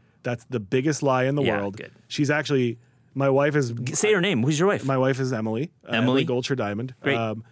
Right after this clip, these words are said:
Speaker 2: Shouts
Speaker 1: she
Speaker 2: to
Speaker 1: is,
Speaker 2: Emily.
Speaker 1: uh, she is an amazing cook. Uh, she is, I, I joke, it's like, she's free jazz.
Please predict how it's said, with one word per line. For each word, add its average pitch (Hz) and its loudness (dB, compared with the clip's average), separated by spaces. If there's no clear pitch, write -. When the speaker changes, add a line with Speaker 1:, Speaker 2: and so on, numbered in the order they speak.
Speaker 2:
Shouts 101 -2
Speaker 1:
she 139 2
Speaker 2:
to 135 4
Speaker 1:
is, 127 4
Speaker 2:
Emily. 104 2
Speaker 1:
uh, 110 -10
she 143 0
is 127 2
an 131 0
amazing 120 0
cook. 98 -10
Uh, 98 -4
she 113 -4
is, 110 -4
I, 131 0
I 135 0
joke, 123 -2
it's 113 -10
like, 101 -8
she's 139 0
free 123 -2
jazz. 107 -4